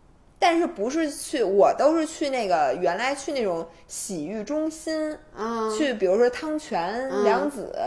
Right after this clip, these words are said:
Speaker 1: 那种地儿，
Speaker 2: 嗯。
Speaker 1: 然后呢，你在泡温泉之前还是之后，我不记得了，去搓一个澡，然后之后你觉得你重获新生。
Speaker 2: 嗯。
Speaker 1: 但是你去美容院，他拿那个，因为在，你知道人家拿搓澡巾给你搓澡，
Speaker 2: 嗯。
Speaker 1: 是用浴盐和牛奶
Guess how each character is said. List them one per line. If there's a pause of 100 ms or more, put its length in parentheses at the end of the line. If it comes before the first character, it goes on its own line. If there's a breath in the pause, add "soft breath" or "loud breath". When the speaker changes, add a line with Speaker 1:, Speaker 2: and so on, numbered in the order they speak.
(160)
Speaker 1:
那
种
地
儿，
Speaker 2:
嗯。
Speaker 1:
然
后
呢， (240 loud breath)
你
在
泡
温
泉
之
前
还
是
之
后，
我
不
记
得
了，
去
搓
一
个
澡， (140 loud breath)
然
后
之
后
你
觉
得
你
重
获
新
生。
Speaker 2:
嗯。
Speaker 1:
但
是
你
去
美
容
院， (240 loud breath)
他
拿
那
个，
因
为 (220 loud breath)
在，
你
知
道
人
家
拿
搓
澡
巾
给
你
搓
澡， (120)
Speaker 2:
嗯。
Speaker 1:
是
用
浴
盐
和
牛
奶